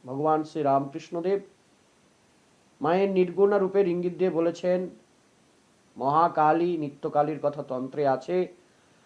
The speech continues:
যখন সৃষ্টি হয় নাই, চন্দ্র, সূর্য, গ্রহ, পৃথিবী ছিল না, নিবিড় আধার,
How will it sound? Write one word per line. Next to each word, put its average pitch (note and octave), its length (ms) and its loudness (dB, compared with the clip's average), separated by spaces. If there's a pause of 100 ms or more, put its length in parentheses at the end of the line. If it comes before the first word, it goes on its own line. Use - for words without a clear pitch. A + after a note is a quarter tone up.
(320)
যখন F#3 240 2
সৃষ্টি G3+ 400 -6
হয় G3 220 8
নাই, G#3+ 280 0 (220)
চন্দ্র, G3 400 2
সূর্য, G3 400 0
গ্রহ, G3 260 4
পৃথিবী G3 340 -4
ছিল F#3+ 240 -4
না, G3 140 0
নিবিড় F3+ 400 0
আধার, F3+ 320 6